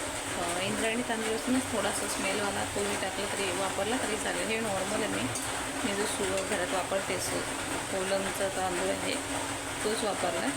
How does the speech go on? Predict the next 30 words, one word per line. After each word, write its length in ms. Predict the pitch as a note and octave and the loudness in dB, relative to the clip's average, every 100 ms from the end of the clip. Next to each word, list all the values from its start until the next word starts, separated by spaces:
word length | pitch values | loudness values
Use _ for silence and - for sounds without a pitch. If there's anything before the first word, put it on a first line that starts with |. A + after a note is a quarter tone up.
| - - F3 E3+ F3+ | -2 -2 0 0 0
हलका 260 | F#3 F#3 | -2 0
ब्राऊन 320 | F#3+ F#3 F#3 G3 | 0 0 0 0
ब्राऊन 260 | G3 G3 | 0 0
होत 260 | F#3+ E3+ - | 0 -2 0
चाललं 260 | F#3 F3+ | 0 0
आहे. 80 | A#3 - - - - - | -2 -2 -2 -2 -2 0
हे 80 | G3 | 0
जरासं 460 | G3 G3+ G#3+ A#3 A3+ | 0 0 0 0 0
ब्राऊन 300 | G#3+ G#3+ A3+ | 0 0 0
झाला 240 | A3 A3 | 0 0
का 100 | C4 | 0
अजून 220 | G3+ A3+ C#4 - - - - - - | 2 2 2 0 -4 -6 -4 -2 0
काढूया 380 | F3+ E3+ F3+ F3 | 0 0 0 0
आपण. 200 | F#3+ B3+ - - - - - - - - - - - - - - - - - - - | 0 0 -2 -6 -6 -6 -4 -4 -6 -6 -6 -6 -6 -6 -6 -4 -4 -6 -6 -6 -2
छान 200 | A3 B3+ | 0 2
कलर 280 | A#3+ G#3+ | 2 2
आला 180 | G#3+ G3 | 2 0
आहे 60 | A3 | 0
मस्त. 480 | G#3+ G#3 - G3 G3+ | 0 -2 -2 -2 0
तर 60 | |
हे 140 | G3+ G#3 | -2 0
मी 100 | A3 | 0
एका 480 | E4+ - - - | 0 -2 -4 -2
प्लेटमध्ये 440 | G#3 G#3+ G3 G#3 G#3+ | -2 0 0 0 -2
काढून 480 | - G#3 F#3 G3+ B3 | -2 0 2 4 4
घेते 200 | F#3+ G3+ | 4 0
आणि 100 | A#3 | 0
गार 300 | A3 G3+ G3+ | 2 2 0
करून 300 | G#3 G#3 A3+ | 0 0 0
घेते. 260 | F3+ - | 0 0